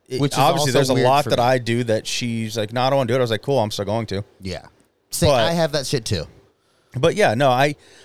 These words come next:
Speaker 1: I get what he's coming from, but ultimately that's more of her decision.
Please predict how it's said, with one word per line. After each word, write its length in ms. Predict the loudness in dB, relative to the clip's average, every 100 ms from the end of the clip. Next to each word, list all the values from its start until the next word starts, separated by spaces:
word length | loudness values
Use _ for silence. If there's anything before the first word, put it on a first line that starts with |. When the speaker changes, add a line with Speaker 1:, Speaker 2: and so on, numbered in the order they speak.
| -20 0
Speaker 1:
I 140 | 0 0
get 380 | 2 2 2
what 160 | 0 0
he's 200 | 0 -2
coming 360 | -2 -2 -2 -4
from, 520 | -2 -2 -2 -6 -2
but 280 | 2 4 2 _ _ _ _ _ _
ultimately 300 | 0 2 0 2
that's 200 | 2 2
more 200 | 2 2
of 80 |
her 400 | -2 -14 -4 -2
decision. 560 | 0 -2 -4 -6 -8 -10